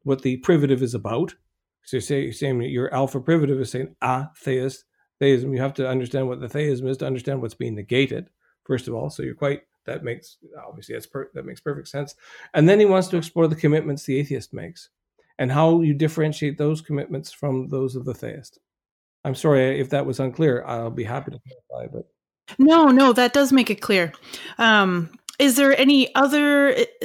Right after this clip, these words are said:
Speaker 2: extent to which he interacts with Heidegger, or does that pretty much cover it?
Speaker 1: Uh, n-, I think Heidegger's, uh, the main,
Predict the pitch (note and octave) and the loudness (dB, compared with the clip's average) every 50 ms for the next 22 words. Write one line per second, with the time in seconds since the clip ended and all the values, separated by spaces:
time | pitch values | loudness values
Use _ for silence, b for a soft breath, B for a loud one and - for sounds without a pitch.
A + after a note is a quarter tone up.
0 | A#3+ - - C4+ C4 - - - - C#4 C4+ C4 - - C4+ B3+ C#4 C4+ - - | -10 -4 -4 -2 -2 -2 -2 0 2 0 0 0 0 0 2 2 2 2 2 2
1 | C4 B3 A#3+ A#3+ A#3+ A#3 - - B3 B3 B3+ B3+ A#3 A#3 A#3+ - - - A#3+ - | 2 4 4 2 2 2 2 2 4 4 4 4 4 2 0 0 -2 -2 -2 -2
2 | - - B3 B3+ C4 C4+ B3 C#4 C#4+ C#4 C4 A3 G3+ G3 G3 F#3+ G#3 G3 F#3+ - | 0 0 2 2 2 2 2 2 2 4 4 4 2 2 2 0 -2 -2 -2 0
3 | G#3+ G#3+ A3 A3+ - - - _ - - B3+ A3+ A#3 G#3+ G#3 - - - - - | 0 0 0 -2 -4 -10 -14 _ -6 -2 0 0 0 0 0 -2 -4 -6 -4 -4
4 | A3+ G#3 G3+ G3 F#3 E3+ E3 - - - G3+ G3 F#3+ F3+ D#3+ E3 E3+ E3+ - - | -4 -2 0 0 -2 -2 -4 -4 -4 2 4 4 4 6 4 2 2 0 -4 -8
5 | - D3+ C#3 C#3+ - F#3 E3 C3 D3+ D#3+ D#3+ D#3+ D#3+ E3 D#3+ D#3 D3+ - - _ | -6 -6 -6 -4 -4 -4 -4 -2 0 0 0 0 0 0 0 0 0 -2 -8 _
6 | - C3+ C3+ C3+ C3+ C3 C#3+ - D3 C#3 C#3 D3 D#3 D#3 D#3+ D#3+ D#3+ D#3 D#3+ D#3 | -8 -6 -6 -6 -6 -8 -4 -2 -2 0 2 2 4 4 4 4 4 4 4 2
7 | D#3 | 0